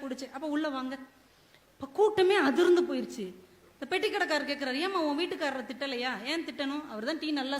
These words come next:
சாப்பிட்டாருல, எனக்கு அந்த விதத்துல சந்தோஷம்." "ஏம்மா, ஏதாவது சொல்லு." சுத்தி உள்ளவங்களாம் சொன்னாங்க, "இந்த பார், அவ திட்டலைன்னா உன் கடையை எழுதி தரேன்னு சொன்னேன், இனிமே குழப்பாத, மரியாதையை கடையை எழுதி கொடுத்துரு." கடையை எழுதி கொடுத்துட்டான். மறுநாள் அவனை கூப்பிட்டு கேக்குறான், நம்மால் நமச்சிவாயத்திட்ட,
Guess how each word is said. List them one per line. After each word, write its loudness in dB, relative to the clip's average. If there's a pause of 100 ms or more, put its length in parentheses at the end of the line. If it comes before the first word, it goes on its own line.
சாப்பிட்டாருல, -4 (260)
எனக்கு -2
அந்த 0
விதத்துல -6
சந்தோஷம்." -8 (220)
"ஏம்மா, 0
ஏதாவது 6
சொல்லு." -2 (120)
சுத்தி -10
உள்ளவங்களாம் -6
சொன்னாங்க, -10
"இந்த -8
பார், -4 (260)
அவ -8
திட்டலைன்னா 0
உன் 0
கடையை 0
எழுதி -2
தரேன்னு 0
சொன்னேன், -4 (220)
இனிமே 2
குழப்பாத, 0
மரியாதையை 0
கடையை -2
எழுதி -4
கொடுத்துரு." -12 (380)
கடையை -2
எழுதி -2
கொடுத்துட்டான். -10 (320)
மறுநாள் 4
அவனை 2
கூப்பிட்டு -6
கேக்குறான், -8
நம்மால் -4
நமச்சிவாயத்திட்ட, -10